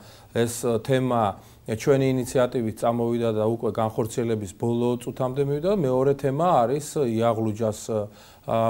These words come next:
გამწვანების თემა. ეს ორივე თემა გადაიქცა ძალიან უკვე მნიშვნელოვან თემად, ვინაიდან მე პირდაპირ გეტყვით, ახლა არაფერი დასამალი არ მაქვს. ამ თემებზე უკვე მქონდა შეხვედრა საქართველოს პრემიერ-მინისტრთან, ირაკლი ღარიბაშვილთან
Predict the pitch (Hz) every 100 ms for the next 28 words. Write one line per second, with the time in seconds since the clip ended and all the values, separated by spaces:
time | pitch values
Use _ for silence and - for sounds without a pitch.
0 | 113 110 113 113 123 120 120 123 - 135
1 | 127 170 180 127 135 110 120 131 107 104
2 | 120 113 147 185 - - - 113 120 123
3 | 117 - 170 139 117 127 147 165 151 127
4 | 123 147 160 160 139 120 117 123 - 139
5 | 131 123 120 113 113 143 170 123 120 131
6 | 170 131 120 101 110 120 123 120 110 117
7 | 110 135 107 - 147 113 107 120 107 98
8 | - - - 107 135 120 117 104 107 120
9 | 170 170 117 113 127 120 110 107 104 117
10 | - 110 101 123 117 101 - 110 - 107
11 | 123 165 170 - - 123 131 131 131 98
12 | - 123 117 117 113 110 110 104 143 156
13 | 117 113 113 101 98 104 110 110 - 101
14 | - 165